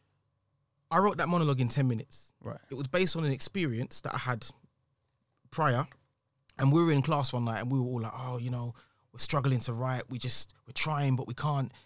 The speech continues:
Speaker 1: And the guy in the class, his teacher, Adam Morley, brilliant, brilliant director and teacher. And he said, "Look, guys, look, stop. You can write. Like,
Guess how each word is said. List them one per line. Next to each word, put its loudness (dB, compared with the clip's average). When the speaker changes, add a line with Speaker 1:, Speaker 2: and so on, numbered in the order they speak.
Speaker 1:
And -2
the -2
guy 0
in 0
the 0
class, -2
his -6
teacher, -6
Adam -2
Morley, -2
brilliant, -2
brilliant -6
director -8
and -6
teacher. -8
And -4
he -4
said, -6
"Look, -6
guys, -10
look, -8
stop. -6
You -4
can 0
write. -4
Like, -8